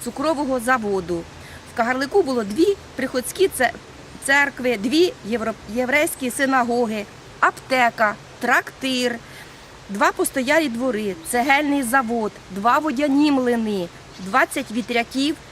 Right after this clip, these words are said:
та пожежна частина. У палаці і парку знаходилось сімсот сорок вісім статуй, статуеток, бюстів, скульптурних портретів та різних прикрас.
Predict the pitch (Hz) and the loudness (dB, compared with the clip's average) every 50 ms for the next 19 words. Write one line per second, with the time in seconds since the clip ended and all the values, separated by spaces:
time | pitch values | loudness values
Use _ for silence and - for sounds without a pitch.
0 | - - - 214 190 - 226 214 - 220 240 262 262 247 240 220 214 - 220 214 | -20 -6 -4 -4 -4 -4 -6 -6 -4 -2 -4 -2 -2 -2 -4 -4 -4 -4 -4 -4
1 | - - - - 185 175 175 170 160 - - - - - - - - - 220 202 | -4 -6 -6 -6 -6 -6 -6 -8 -10 -12 -16 -18 -20 -20 -20 -20 -14 -12 -12 -2
2 | - 226 226 254 277 302 285 - 240 - - 247 - - 240 254 311 330 - 247 | 0 2 2 4 2 2 0 -4 -10 -8 -8 -8 -2 2 2 2 2 0 -4 -8
3 | 220 202 226 220 202 - 240 214 214 214 202 214 208 - - - 233 226 226 - | -6 -4 -4 -4 -2 -2 -4 -4 -2 -4 -4 -4 -6 -10 -12 -8 -6 -6 -6 -6
4 | - 349 403 - - - 294 269 269 269 - 240 285 311 - 285 269 262 254 - | -6 -6 -8 -8 -8 -8 -6 -6 -6 -8 -8 -8 -8 -6 -4 -4 -4 -2 -4 -6
5 | - - 226 202 214 208 - 220 214 208 208 - - - - - - - 330 - | -2 -2 0 0 0 -2 -4 -6 -10 -10 -10 -14 -18 -18 -18 -2 2 2 2 2
6 | 320 269 233 226 220 220 220 - 220 208 - - - - - - - 226 214 285 | 2 4 6 6 6 4 2 0 -6 -8 -10 -12 -18 -20 -20 -12 -8 0 2 4
7 | 302 302 294 254 - - 262 240 - - - 320 294 269 - - 349 381 359 311 | 4 4 2 0 -4 -6 -8 -8 -8 -4 -2 -2 -2 -2 0 2 2 2 4 2
8 | 262 - - - 240 220 - 254 254 269 302 294 - 285 285 277 - - - - | 0 -2 -4 -4 -6 -4 -2 0 0 0 0 0 -4 -8 -8 -8 -10 -14 -16 -16
9 | - - - 247 226 220 262 339 294 277 277 262 - - 262 262 254 - 240 220 | -16 -2 4 4 4 4 4 2 2 2 0 0 -4 -4 -4 -4 -2 0 0 0
10 | 190 185 185 | 2 0 0